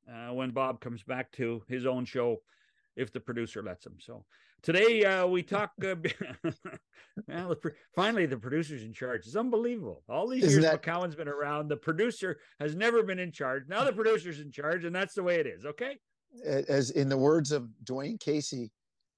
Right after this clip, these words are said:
Speaker 2: "Be careful when the rabbit gets the gun." <laughs>
Speaker 1: <laughs> Oh, I gotta remember that one. Uh, so we are gonna talk, uh,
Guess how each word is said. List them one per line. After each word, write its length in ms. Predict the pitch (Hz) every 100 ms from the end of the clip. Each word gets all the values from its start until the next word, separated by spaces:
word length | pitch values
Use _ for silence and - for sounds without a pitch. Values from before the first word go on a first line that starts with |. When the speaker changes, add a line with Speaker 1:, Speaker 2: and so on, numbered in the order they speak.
| _
Speaker 2:
"Be 100 | 131
careful 400 | - 156 147 139
when 160 | 135 127
the 80 |
rabbit 380 | 127 131 135 127
gets 240 | 110 131 -
the 100 | 123
gun." 300 | 117 117 101 _ _ _ - - -
<laughs> 240 | 160 160 - - - - - 254 - - - - - 208 - - 165 - - 175 - - - - _ - - _
Speaker 1:
<laughs> 180 | 147 - - - - - _ - - - 175
Oh, 60 |
I 140 | 185 147
gotta 260 | 160 156
remember 460 | 147 135 151 135 123
that 120 | 127
one. 140 | 95 90 - _ -
Uh, 440 | 156 160 151 156 - - - -
so 140 | - -
we 200 | 180 247
are 100 | 247
gonna 240 | 202 208 185
talk, 380 | - 185 180 - -
uh, 680 | 165 165 160 160 156 156